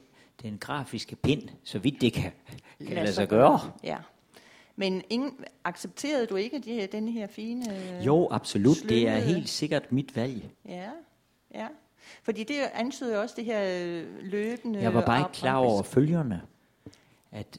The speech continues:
Speaker 1: at,
Speaker 2: Nej,
Speaker 1: øh,
Speaker 2: følgerne var
Speaker 1: Nå, men jeg var ikke klar over, jeg havde ligesom... Øh,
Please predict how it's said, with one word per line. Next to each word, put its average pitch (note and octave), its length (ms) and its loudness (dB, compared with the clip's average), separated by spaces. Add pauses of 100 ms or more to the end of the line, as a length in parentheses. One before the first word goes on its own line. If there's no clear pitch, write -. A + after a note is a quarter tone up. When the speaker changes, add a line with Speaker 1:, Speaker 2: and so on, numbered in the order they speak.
Speaker 1:
at, G2 220 -8
Speaker 2:
Nej, G2 200 -2
Speaker 1:
øh, F#2+ 100 -4 (120)
Speaker 2:
følgerne B3+ 460 -8
var G3 220 -6 (100)
Speaker 1:
Nå, C3 220 6
men C#3+ 100 2
jeg C3 120 4
var B2+ 320 2
ikke D3 160 -4
klar D3+ 260 -6
over, C#3 220 -2
jeg A#2+ 140 -2
havde B2+ 140 -6
ligesom... B2 640 -2
Øh, C2+ 60 -10